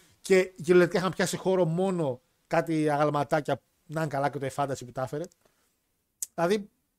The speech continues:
γενικά η πόλη μας δεν είναι, Παναγιώτη μου, σε αυτά είναι καλή η Αθήνα που είναι πρωτεύουσα, γιατί έχετε πολλοί κόσμος. Θεσσαλονίκη τη γράφουνε λίγο όλοι στα τέτοια τους. Και είναι απόλυτα λογικό. Εντάξει,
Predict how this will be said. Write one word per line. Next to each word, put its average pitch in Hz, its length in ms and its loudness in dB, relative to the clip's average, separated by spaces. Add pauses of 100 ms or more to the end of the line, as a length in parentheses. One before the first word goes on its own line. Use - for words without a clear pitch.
(520)
γενικά 165 300 -2
η 185 60 0
πόλη 196 200 0
μας 175 140 0
δεν 170 120 -2
είναι, 139 120 -4
Παναγιώτη 135 380 -8
μου, 180 320 -6
σε - 80 -10
αυτά 165 180 -4
είναι 160 120 -4
καλή 147 240 -2
η 147 40 0
Αθήνα 143 300 -4
που 127 60 -6
είναι 135 100 -8
πρωτεύουσα, 202 480 -2
γιατί 170 160 -6
έχετε 165 180 -4
πολλοί 147 240 -4
κόσμος. 202 440 -4 (220)
Θεσσαλονίκη 170 400 -6
τη 160 60 -6
γράφουνε 151 360 -2
λίγο 120 180 -6
όλοι 117 80 -6
στα 127 100 -14
τέτοια 147 220 -12
τους. 214 220 -20 (720)
Και - 80 -16
είναι 151 100 -8
απόλυτα 127 340 -8
λογικό. 165 400 -16 (560)
Εντάξει, - 360 -12